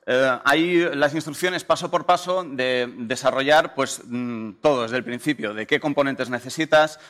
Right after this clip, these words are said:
dónde los tienes que comprar, eh, luego co-, qué código tienes que desplegar aquí, y el código es todo código, código abierto que te puedes descargar de GitHub y entonces, eh, desplegarlo dentro de, de la Raspberry. Bien,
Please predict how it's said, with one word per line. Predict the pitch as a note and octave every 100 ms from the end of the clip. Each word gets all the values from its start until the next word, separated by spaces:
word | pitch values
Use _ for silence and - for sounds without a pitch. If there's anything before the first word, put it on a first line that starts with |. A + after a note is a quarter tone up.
| -
dónde | C#3 D#3
los | C#3+
tienes | C#3+ C#3
que | B2
comprar, | B2 A#2+ D#3 D#3 D#3+ - - - -
eh, | C#3 C#3 C3 B2+ B2 B2 A#2+ A#2+ A#2 -
luego | C3 C#3 C#3+ C#3 -
co-, | D#3+ C#3+ -
qué | D#3+
código | E3+ D#3+ D#3
tienes | D3+ D3+
que | -
desplegar | C#3 C3+ C3+ B2
aquí, | B2 E3 F3+ D#3
y | A#2 C3+
el | B2+ A#2+
código | D3 D3+ D#3+ E3+
es | -
todo | D#3 D3+
código, | D3+ D3 C#3+ C#3 C3+ B2+ - - -
código | - D3+ D3+
abierto | D#3 G3 - F#3+ - - -
que | C3+
te | C3+
puedes | C#3+ C#3+
descargar | D#3+ D3+ D3 D3
de | D3
GitHub | C#3+ C#3+ F3+ F3+ - - - _ _
y | -
entonces, | D3 C#3+ D#3+ F3+ F#3+ - -
eh, | C#3+ C#3 C3 A#2+
desplegarlo | B2 C3+ - C3+ C3 C#3 D3
dentro | C3+ B2+ B2
de, | A#2 G#2+ G2+
de | G#2+ A2+
la | G#2+
Raspberry. | G2+ F#2 F2 E2+ _ _ _ _ _ _ _ _ -
Bien, | D3+ C3